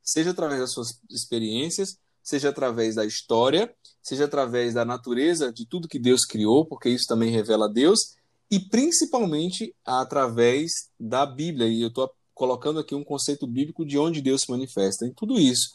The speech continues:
Mas é necessário ter uma sede, né, pra, pra buscar e pra conhecer. Então tem aquele grupo que não quer nem conhecer, mas tem um grupo que quer conhecer, que tem orgulho até de conhecer,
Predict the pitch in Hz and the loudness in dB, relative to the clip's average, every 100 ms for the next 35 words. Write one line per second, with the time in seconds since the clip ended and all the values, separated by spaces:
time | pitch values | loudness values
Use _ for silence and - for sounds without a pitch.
0 | - - - - _ 139 160 170 170 170 | -16 -20 -20 -20 _ 4 6 6 4 -2
1 | 160 165 185 180 180 170 - 156 139 110 | -2 0 -2 -2 -6 -4 -4 -2 -4 -4
2 | 107 113 107 101 - 107 117 110 - 113 | -6 -6 -6 -8 -8 -8 -6 -6 -4 -4
3 | 113 131 151 160 - 98 95 - _ - | -4 -8 -8 -8 -6 -6 -10 -18 _ -6
4 | 185 196 202 208 208 214 165 180 - 160 | -4 0 0 2 0 0 0 0 -4 -8
5 | 156 156 147 156 170 185 180 123 110 - | -6 -4 -4 -6 -6 -4 -2 -2 -4 -8
6 | _ - 127 151 196 226 - 208 196 190 | _ -8 0 2 2 -2 -4 -4 -2 -4
7 | 190 - 202 - 196 196 185 156 - 147 | -4 -10 -6 0 0 0 -2 0 2 2
8 | 156 214 - - - _ 143 175 180 135 | 0 -2 -10 -20 -20 _ -4 0 0 0
9 | 143 247 226 - 143 139 - 139 131 - | -2 2 4 4 2 0 -4 -4 -4 -2
10 | 139 170 | -2 -4